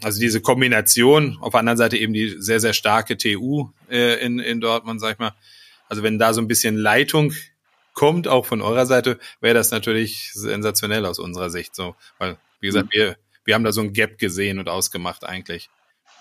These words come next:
Speaker 2: Ja, das habe ich ja auch schon immer ein bisschen bisschen festgestellt, dass eigentlich, dass eigentlich die, äh,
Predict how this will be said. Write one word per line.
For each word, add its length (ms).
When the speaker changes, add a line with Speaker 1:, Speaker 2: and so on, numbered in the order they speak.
Speaker 2:
Ja, 100
das 100
habe 120
ich 60
ja 120
auch 160
schon 180
immer 180
ein 80
bisschen 340
bisschen 180
festgestellt, 600
dass 100
eigentlich, 520
dass 160
eigentlich 540
die, 280
äh, 640